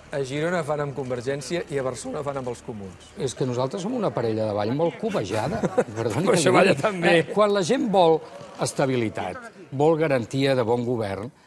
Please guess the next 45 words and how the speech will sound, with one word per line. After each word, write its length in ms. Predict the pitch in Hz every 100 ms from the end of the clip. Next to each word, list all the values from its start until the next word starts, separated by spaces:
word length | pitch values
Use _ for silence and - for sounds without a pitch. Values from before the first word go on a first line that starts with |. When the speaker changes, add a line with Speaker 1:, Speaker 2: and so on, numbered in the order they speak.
| _ _ 151
Speaker 2:
ens 140 | 156
acaba 260 | 180 202 202
trobant 280 | 226 277 294
sempre. 420 | 175 165 269 - -
Speaker 1:
Sí, 120 | 156
Speaker 2:
A 60 |
Speaker 1:
però 80 | 170
Speaker 2:
vegades, 260 | 247 262 - -
a 80 | -
vegades 240 | 196 262
no 140 | 214 240
la 80 | 214
primera. 320 | 196 185 147
A 60 | 151
Girona 360 | 190 240 359
no 80 | 349
va 80 | 233
ser 100 | 196
la 120 | 180
primera, 340 | 151 147 127 117
va 80 | 139
Speaker 1:
No. 80 |
Speaker 2:
ser 100 | 233 - -
al 120 | - -
cap 140 | 220
d'un 240 | 180 208
temps 280 | 185 247 214
i 60 | 196
després 380 | 185 - 196 170
d'un 180 | 185
cert, 280 | 147 196 151 - - _
diríem, 520 | 170 160 180 180 175 175
enrenou, 460 | 170 165 143 101 190
no? 180 | 214 - -
Però 240 | 196 220 -
sempre 380 | - 226 233 302
ens 120 | 294
troben. 360 | 175 147 113 101 - - _
I, 200 | 180 - 196
entre 160 | 151
altres 180 | 165 165
coses, 240 | 175 175 170
sap 160 | 147
per 120 | 156 131
què? 200 | 139